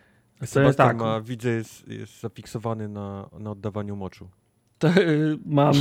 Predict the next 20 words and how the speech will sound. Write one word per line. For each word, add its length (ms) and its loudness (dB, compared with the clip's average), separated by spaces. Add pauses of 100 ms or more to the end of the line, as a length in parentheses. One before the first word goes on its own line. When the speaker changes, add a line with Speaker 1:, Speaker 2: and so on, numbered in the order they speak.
(100)
Speaker 1:
ten, 300 0
y, 460 2
chciałbym 340 -2
się 220 -4
odnieść 360 -2
do 160 -2
wiedzy 420 0
pana 320 -4
Liskiewicza 720 -4
o 320 -4
centrum 440 0
Gdyni, 400 -2
bo 100 -2
jak 140 0
był 140 -2
na 140 0
pracy 320 -2
u, 220 -2 (300)
na, 140 -2
żeby 360 0